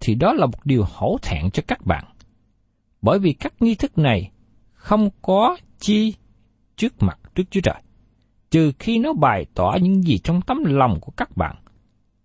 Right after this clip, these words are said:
Vì thế, đời sống đạo của chúng ta cần phải bày tỏ sự thật. Xin đừng bày tỏ qua nghi lễ. Có một số người ngày nay nghi vấn về sứ điệp của tiên tri Esai.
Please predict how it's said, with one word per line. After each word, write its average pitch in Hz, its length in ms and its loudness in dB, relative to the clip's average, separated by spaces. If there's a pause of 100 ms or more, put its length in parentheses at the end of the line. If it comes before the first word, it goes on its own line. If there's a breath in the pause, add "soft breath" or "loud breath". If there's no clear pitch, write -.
(260)
Vì 101 120 2
thế, 208 360 -2
đời 120 220 2
sống 339 280 -4
đạo 101 220 0
của 180 160 -4
chúng 226 200 -2
ta 196 220 0 (140)
cần 135 280 4
phải 180 160 -2
bày 127 400 0 (100)
tỏ 101 220 0
sự 123 220 -2
thật. - 180 -4 (680)
Xin 214 480 0
đừng 107 240 2 (100)
bày 107 360 -2
tỏ - 340 -4
qua 139 140 2
nghi 123 180 2
lễ. 87 220 -4 (2000)
Có 285 100 0
một 208 200 2
số 330 120 0
người 180 280 4
ngày 156 200 2
nay 214 280 2 (120)
nghi 220 320 2
vấn 269 240 0
về 90 80 2
sứ - 300 -2
điệp 104 180 2
của 180 100 -2
tiên 202 260 0
tri 196 100 -2
Esai. 190 480 0